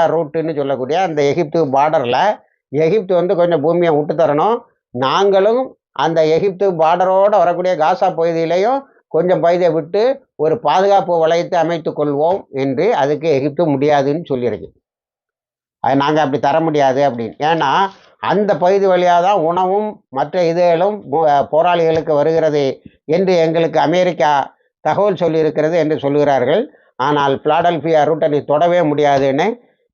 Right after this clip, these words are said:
எ, இஸ்ரேல் சொல்லியிருக்கு. இதனிடையே வேறொரு அதிசயம், ஆனால் உண்மை என்ன நடந்திருக்குன்னு சொன்னா, நம்ம இருபத்தி ஆறு அரப்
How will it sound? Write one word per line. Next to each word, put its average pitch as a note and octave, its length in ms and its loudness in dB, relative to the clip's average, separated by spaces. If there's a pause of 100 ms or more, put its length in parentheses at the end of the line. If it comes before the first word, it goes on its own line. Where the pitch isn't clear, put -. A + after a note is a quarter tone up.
எ, C#3+ 120 0 (280)
இஸ்ரேல் D3 380 -2
சொல்லியிருக்கு. G#2+ 380 -4
இதனிடையே F3 460 2 (160)
வேறொரு F#3 480 0 (560)
அதிசயம், F#3+ 480 0
ஆனால் E3+ 220 0
உண்மை F3 280 0
என்ன E3+ 160 0
நடந்திருக்குன்னு D#3+ 640 0
சொன்னா, B2+ 200 0 (580)
நம்ம D3+ 240 0 (440)
இருபத்தி F#3 480 0
ஆறு E3 380 0 (500)
அரப் F3 440 -2